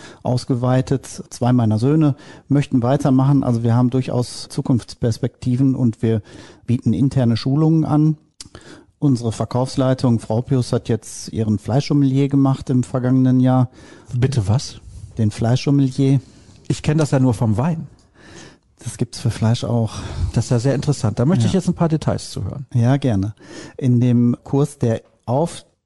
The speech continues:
Speaker 1: den Meisterbrief aufbaut, beziehungsweise auf den Verkaufsleiterkurs, da geht's dann ganz speziell wirklich um Fleisch, um Züchtung, um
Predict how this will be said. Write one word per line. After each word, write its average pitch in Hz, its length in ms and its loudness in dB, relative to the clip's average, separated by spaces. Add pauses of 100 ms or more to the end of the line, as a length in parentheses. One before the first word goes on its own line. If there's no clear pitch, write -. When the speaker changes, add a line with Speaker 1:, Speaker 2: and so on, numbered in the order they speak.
Speaker 1:
den 110 360 2
Meisterbrief 139 1120 0 (120)
aufbaut, 131 720 -2
beziehungsweise 110 680 -2
auf 107 180 -6
den 107 540 0
Verkaufsleiterkurs, 135 1080 -2 (460)
da 110 100 0
geht's 117 260 -2
dann 120 180 2
ganz 123 200 2
speziell 120 500 -2
wirklich 113 520 -4
um 110 320 0 (160)
Fleisch, 98 580 -4
um 117 340 2 (480)
Züchtung, 147 720 2
um 117 520 0